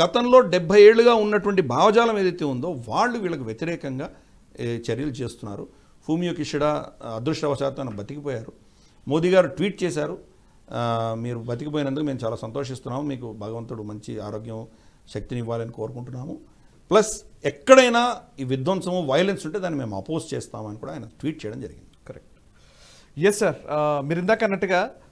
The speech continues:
Speaker 2: శక్తివంతమైనటువంటి వ్యక్తే, ఆ, శాంతిని స్థాపించగలడు. So ఆ శక్తివంతమైనటువంటి పరిస్థితిలోకే భారతదేశం వెళ్ళాలి,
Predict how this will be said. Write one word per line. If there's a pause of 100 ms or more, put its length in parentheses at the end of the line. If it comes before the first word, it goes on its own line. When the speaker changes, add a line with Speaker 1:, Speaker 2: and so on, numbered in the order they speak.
(300)
Speaker 2:
శక్తివంతమైనటువంటి (300)
వ్యక్తే, (420)
ఆ, (180)
శాంతిని
స్థాపించగలడు. (600)
So
ఆ
శక్తివంతమైనటువంటి
పరిస్థితిలోకే
భారతదేశం
వెళ్ళాలి,